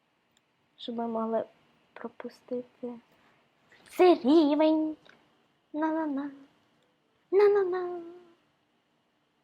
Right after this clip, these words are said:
На-на-на. Я вже знаю, чому під цим, під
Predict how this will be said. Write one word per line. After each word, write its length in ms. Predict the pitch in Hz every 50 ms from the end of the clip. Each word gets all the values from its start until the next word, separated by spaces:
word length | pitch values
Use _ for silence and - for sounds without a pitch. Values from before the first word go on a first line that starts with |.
| _ _ _ _ _ _ _ _ _ _ _ _ _ _ _ _ _ _ _ _ _ _ _ _ _ _ _ _ _ _ -
На-на-на. 840 | 466 466 453 466 466 453 453 453 453 440 415 403 403 403 403 403 415 427 427 _ _ _ _ _ _ _ _ _ _ _ _ _ _ _ _ _ _ _ _ _ _ _ _ _ _ _ _ _ _ _ _ _ _
Я 140 | - 247 247
вже 160 | 254 262 262
знаю, 380 | 269 269 262 254 240 233 226
чому 420 | 226 - 226 214 214 220 214 208 208
під 200 | - 202 - _
цим, 380 | - 226 220 214 214 214 208 - _ _ _ _ _ _ _ _
під 80 | _